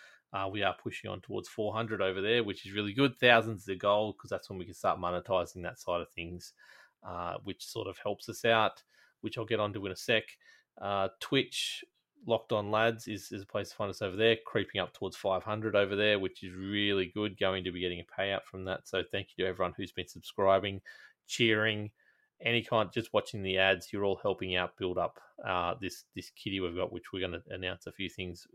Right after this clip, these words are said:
uh, over the next couple of weeks. But look out on other ways you can support us, um, with that fairly soon, but it's all obviously this is costing <laughs> us a chunk of money. So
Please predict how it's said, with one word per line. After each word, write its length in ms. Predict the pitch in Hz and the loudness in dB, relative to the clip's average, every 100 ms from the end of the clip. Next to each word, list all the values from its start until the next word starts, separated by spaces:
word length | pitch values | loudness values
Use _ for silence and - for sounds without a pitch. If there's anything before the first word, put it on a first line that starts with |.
| 92 | -8
uh, 260 | 90 90 | -4 -2
over 100 | 90 92 | -2 -4
the 60 | |
next 140 | 90 - | -8 -10
couple 180 | 87 90 | -8 -4
of 60 | |
weeks. 340 | 92 90 - - | -2 -2 -6 -8
But 180 | 92 - - - - _ _ | -8 -8 -12 -20 -20 _ _
look 200 | 107 - | -8 0
out 140 | 95 | 0
on 180 | 90 92 | 0 -2
other 220 | 95 95 95 | -2 -2 0
ways 320 | 90 92 90 | 0 -2 -4
you 100 | 98 | -8
can 140 | 98 | -10
support 480 | - - - 98 92 | -12 -20 -10 -6 -4
us, 320 | 92 - - | -4 -6 -6
um, 500 | 104 95 92 92 90 - _ _ _ _ _ - - _ _ 143 | -4 -2 -4 -6 -10 -16 _ _ _ _ _ -20 -20 _ _ -6
with 320 | 117 117 - | 2 2 6
that 260 | 110 98 - _ | 6 6 4 _
fairly 320 | 117 95 92 | 0 0 0
soon, 420 | - 117 107 95 | -2 -2 -2 -2
but 160 | 87 92 | -2 -2
it's 220 | 95 - | -2 0
all 180 | 101 90 | 2 2
obviously 380 | 90 90 - 92 | 0 -4 -4 -4
this 180 | 85 | -4
is 120 | 117 - | -12 -6
costing 380 | 90 - 110 | -6 -6 -8
<laughs> 20 | - | -6
us 280 | - - | -4 -4
a 380 | - - - _ | -6 -10 -12 _
chunk 180 | - 95 | -8 -8
of 60 | 101 | -6
money. 280 | 98 98 104 | -6 -6 -6
So 480 | - - - 135 | -6 -2 0 0